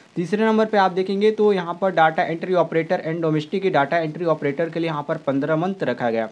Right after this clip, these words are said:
तो जिस post पे आप form को apply करें उसको ध्यान रखिएगा, उस post पर यहाँ पर duration training का कितना रखा गया है।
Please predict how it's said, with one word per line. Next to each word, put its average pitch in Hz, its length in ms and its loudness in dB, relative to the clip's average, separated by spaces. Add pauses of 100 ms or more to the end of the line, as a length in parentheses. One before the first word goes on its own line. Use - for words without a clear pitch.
(240)
तो 156 80 2
जिस 214 180 0
post 202 240 2
पे 208 80 2
आप 175 180 4
form 160 200 2
को 175 120 -2
apply 151 300 2
करें 180 320 0 (300)
उसको 143 260 -4
ध्यान 190 220 0
रखिएगा, 196 340 2
उस 156 160 -4
post 170 220 -8
पर 185 120 -2
यहाँ 170 240 -2
पर 175 80 2
duration 151 380 2
training 147 400 0
का 185 120 -2
कितना 147 320 -4
रखा 107 280 -4
गया 101 160 -4
है। 104 100 -4